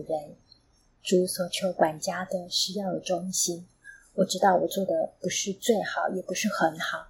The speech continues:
但就献给主，希望神以及我自己，求主帮助我可以有忠心，也希望神喜悦。接下来第二部分就要讲到当初的初衷和发想。呃，大家都知道我们是在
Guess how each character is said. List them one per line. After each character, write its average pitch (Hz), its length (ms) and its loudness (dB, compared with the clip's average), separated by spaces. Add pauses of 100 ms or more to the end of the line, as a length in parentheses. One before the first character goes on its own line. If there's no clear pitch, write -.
(380)
但 170 160 0
就 170 100 0
献 226 300 2
给 170 160 4
主， - 240 -2 (560)
希 - 180 2
望 175 260 -2
神 170 560 2 (200)
以 247 100 4
及 190 140 2
我 180 140 2
自 220 180 -2
己， - 320 -2 (140)
求 - 160 -6
主 170 120 0
帮 185 240 0
助 202 240 2
我 - 220 2 (180)
可 165 80 0
以 165 140 -4
有 165 100 0 (100)
忠 165 240 -4
心， 165 380 0 (200)
也 165 100 -6
希 180 160 4
望 180 160 0
神 - 200 -4
喜 202 300 -2
悦。 190 240 4 (500)
接 240 120 2
下 233 200 4
来 - 40 8
第 220 160 6
二 226 60 4
部 220 160 4
分 208 180 0
就 208 120 -2
要 202 140 -4
讲 - 260 -2
到 196 180 2
当 196 240 -2
初 190 260 2
的 185 200 4
初 - 200 0
衷 185 220 4
和 185 240 2
发 170 260 0
想。 - 240 2 (460)
呃， 175 160 6
大 185 140 6
家 180 120 4
都 175 140 8
知 165 180 -4
道 156 200 0
我 147 40 -4
们 151 140 -6
是 - 160 0
在 175 220 4